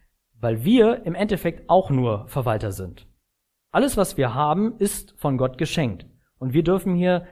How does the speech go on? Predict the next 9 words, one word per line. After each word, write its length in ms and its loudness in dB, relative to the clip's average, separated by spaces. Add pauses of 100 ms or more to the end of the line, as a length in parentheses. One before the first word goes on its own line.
damit 240 -2
verwalten 680 0 (640)
und, 520 -2 (240)
ähm, 300 0
eben 240 0 (400)
das, 340 -10 (280)
damit 240 -2
gut 160 -2
umgehen. 500 -2